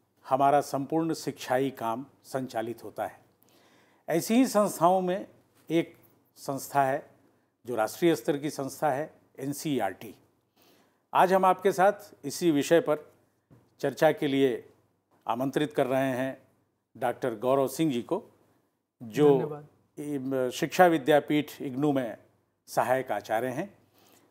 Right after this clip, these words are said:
Speaker 1: और वर्षों से इस विधा में पारंगत भी हैं और आपके साथ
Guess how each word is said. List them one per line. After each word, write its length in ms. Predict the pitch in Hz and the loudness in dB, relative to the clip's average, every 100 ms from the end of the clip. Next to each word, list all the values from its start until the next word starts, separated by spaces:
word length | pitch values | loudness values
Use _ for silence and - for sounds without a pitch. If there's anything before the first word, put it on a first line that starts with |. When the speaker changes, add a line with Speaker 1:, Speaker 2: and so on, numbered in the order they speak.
| _ - | _ -4
Speaker 1:
और 360 | 139 135 113 - _ - | 0 0 -2 -18 _ -20
वर्षों 400 | 107 123 143 175 | -6 -4 0 0
से 320 | 147 143 - - _ _ _ _ _ _ _ _ _ _ _ - | 0 -2 -2 -12 _ _ _ _ _ _ _ _ _ _ _ -2
इस 220 | 180 - | -2 0
विधा 600 | 139 135 147 143 117 - _ _ _ _ _ 135 | 0 4 6 6 2 -8 _ _ _ _ _ -4
में 200 | 147 135 | -2 0
पारंगत 420 | 120 127 143 165 | 0 2 2 0
भी 200 | 127 139 | 0 -2
हैं 300 | 139 196 254 | 0 0 0
और 440 | 170 131 123 120 113 | 0 0 -2 -6 -4
आपके 320 | 123 - 139 | -6 -2 -4
साथ 240 | - 120 | 0 0